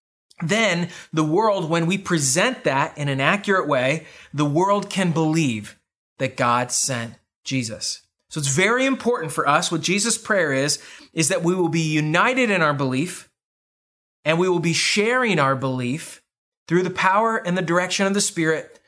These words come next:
so that the world can then believe. Jesus is praying, in a sense, spiritually, generationally, right here.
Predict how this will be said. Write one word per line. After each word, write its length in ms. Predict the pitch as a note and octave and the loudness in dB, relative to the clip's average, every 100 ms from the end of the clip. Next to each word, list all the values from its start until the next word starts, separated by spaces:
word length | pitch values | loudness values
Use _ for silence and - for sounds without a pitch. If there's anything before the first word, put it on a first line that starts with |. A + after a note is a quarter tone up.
| _ | _
so 300 | - - E3 | -2 0 2
that 180 | E3 E3 | 0 0
the 80 | D#3 | -2
world 640 | D3 F3 F3 C#3 G#2+ G#2+ _ _ | 2 2 4 2 -2 -8 _ _
can 220 | - C3+ B2 | -6 -4 -2
then 340 | B2 A#2+ A2 - _ - | -2 -2 -6 -12 _ -8
believe. 440 | C3+ B2 G2+ - _ _ - | -6 -4 -8 -14 _ _ -4
Jesus 380 | F#3+ A3 A#3+ | 0 2 0
is 140 | G3+ - | 0 -2
praying, 560 | - G3+ G#3 F#3+ D#3 | 0 0 2 2 0
in 160 | D3+ D#3 | 0 -2
a 60 | D3+ | 0
sense, 360 | - F#3+ D#3+ | 0 0 0
spiritually, 840 | - - G3+ G#3+ G#3+ D#3+ C#3+ C#3+ C#3+ - C#3+ | -2 -2 0 2 0 0 0 -2 -4 -14 -8
generationally, 1120 | B2+ F3+ F#3 E3 E3+ G#3+ - E3+ B2+ G#2 F2+ _ _ _ _ _ _ _ | -2 0 2 2 2 2 2 0 -2 -6 -14 _ _ _ _ _ _ _
right 220 | C3+ C#3 A#2 | -2 0 0
here. 340 | B2 F#2 - | -4 -6 -12